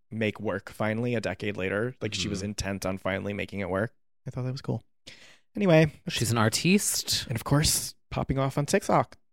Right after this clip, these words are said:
Speaker 2: Yeah, still.
Speaker 1: Loneliest Time itself, the song,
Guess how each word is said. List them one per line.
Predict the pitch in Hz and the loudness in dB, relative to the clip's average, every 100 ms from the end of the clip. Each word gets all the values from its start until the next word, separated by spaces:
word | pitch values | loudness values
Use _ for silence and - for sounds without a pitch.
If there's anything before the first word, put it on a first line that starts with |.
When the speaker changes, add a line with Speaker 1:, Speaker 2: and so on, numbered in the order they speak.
| _ _ | _ _
Speaker 2:
Yeah, | 101 104 127 165 - _ _ _ | 4 6 6 2 -4 _ _ _
still. | - - 120 160 185 | -8 2 4 4 2
Speaker 1:
Loneliest | 123 123 143 147 | 4 6 6 4
Time | - 135 | 4 4
itself, | 135 - 120 131 | 4 4 4 4
the | - | 0
song, | - 110 110 135 185 | 0 2 2 0 -4